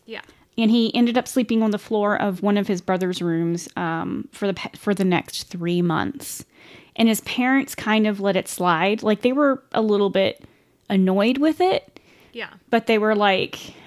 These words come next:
Speaker 2: "Okay, th-, you know, you're really afraid. We're gonna let you deal with this." So they l-, they let him deal with that. Um, they saw how scared he was.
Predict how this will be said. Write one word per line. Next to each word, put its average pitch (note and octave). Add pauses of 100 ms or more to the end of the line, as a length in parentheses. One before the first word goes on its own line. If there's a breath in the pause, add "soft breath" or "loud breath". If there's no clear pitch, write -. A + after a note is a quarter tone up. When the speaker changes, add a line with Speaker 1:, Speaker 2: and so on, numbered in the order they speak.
Speaker 2:
"Okay, F#3+
th-, G3
you A#3+
know, G#3
you're A#3+
really B3+
afraid. F3+
We're G3
gonna G#3
let G3+
you F#3+
deal F#3
with E3+
this." - (760)
So A#3
they G3
l-, A3
they A3
let A#3
him A#3+
deal G3+
with F#3+
that. F#3 (100)
Um, E3+
they F3+
saw G3+
how F#3+
scared E3+
he E3+
was. E3+